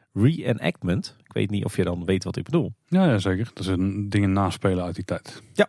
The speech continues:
Speaker 1: heel veel, eh, hon-, honderden mensen die, eh, als, eh, als passie hebben om, eh, ja, in de vrije tijd door het leven te gaan als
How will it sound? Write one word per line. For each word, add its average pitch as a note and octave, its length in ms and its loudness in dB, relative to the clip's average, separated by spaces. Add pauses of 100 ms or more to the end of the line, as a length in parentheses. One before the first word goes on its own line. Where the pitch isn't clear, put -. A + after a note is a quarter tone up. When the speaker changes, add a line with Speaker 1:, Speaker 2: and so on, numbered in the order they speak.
(260)
Speaker 1:
heel A#2+ 300 2
veel, G#2 320 2
eh, G2 60 2
hon-, - 200 -6
honderden D3 480 4
mensen B2+ 380 0
die, G#2+ 320 4
eh, G2+ 80 2 (520)
als, - 280 0
eh, G2+ 60 4
als - 180 0
passie A2+ 420 2
hebben F#2+ 240 2
om, F2+ 280 -2
eh, D#2+ 180 -2 (440)
ja, - 260 -2 (100)
in - 280 -4
de F#2+ 80 0
vrije F2+ 280 0
tijd F2+ 240 2
door F#2 120 2
het F2+ 80 0
leven F#2 260 2
te G2 100 0
gaan F2+ 220 0
als F2 260 -2